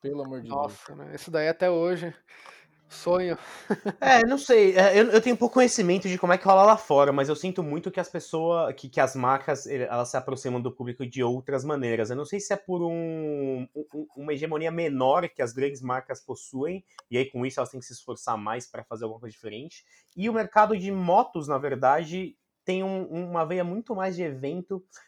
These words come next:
Speaker 3: do que de, do que o mercado de carros. E eu acho que, óbvio, né, por diferença de produtos mesmo, porque moto, de fato, é, você tem que dirigir pra sa-, pra saber qual que é, e eu acho que carro você consegue ter uma experiência mais parecida,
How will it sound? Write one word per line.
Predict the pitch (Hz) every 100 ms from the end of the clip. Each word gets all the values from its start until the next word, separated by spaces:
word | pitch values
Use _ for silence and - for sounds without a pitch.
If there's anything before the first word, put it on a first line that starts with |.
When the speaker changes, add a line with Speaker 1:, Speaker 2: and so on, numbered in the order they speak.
| _
Speaker 3:
do | 135 156
que | -
de, | 156 147 170 170 170 165 160 - 139
do | 165
que | -
o |
mercado | 170 175 165
de | 175
carros. | - 156 135 131 -
E | 147
eu | 156
acho | 185 -
que, | 196
óbvio, | 160 123 123
né, | 151 123 _ _ -
por | 147
diferença | 147 160 147 156
de | 156
produtos | 185 170 139 -
mesmo, | 139 165 180
porque | 156 143
moto, | 139 160 139
de | 135
fato, | - 139 135 127 113 - - -
é, | 123 117
você | 120
tem | 151
que | 143
dirigir | 151 139 107 120 -
pra | 120
sa-, | -
pra | 117 123
saber | 127
qual | 123 123
que | 120
é, | 120 165
e | 180
eu |
acho | 165 -
que |
carro | - 156 151
você | 151 -
consegue | 160 165 151
ter |
uma | 151
experiência | - 147 151
mais | 151 151 147
parecida, | - 151 156 - 143 156